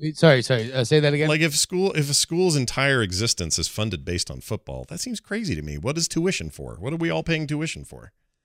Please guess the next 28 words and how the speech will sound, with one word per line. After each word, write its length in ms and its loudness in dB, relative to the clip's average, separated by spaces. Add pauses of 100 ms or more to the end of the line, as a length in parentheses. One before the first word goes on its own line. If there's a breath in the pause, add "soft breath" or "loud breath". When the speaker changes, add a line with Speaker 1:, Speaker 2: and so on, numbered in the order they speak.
(320)
Speaker 1:
You 100 -6
know 60 -2
what 80 0
I 20 0
mean? 260 0 (120)
Speaker 2:
For 120 -16
everything 520 0
else. 400 6
I 80 6
mean, 240 6
look, 240 4
I, 80 0
I, 320 -2
I 40 4
don't, 200 4
I 40 6
don't 220 4
think 220 0
that 180 0 (960)
a 80 2
lot 240 10
of 100 2
times, 640 4
uh, 200 -2
I 60 2
think 200 0
what, 180 -2
what, 180 -2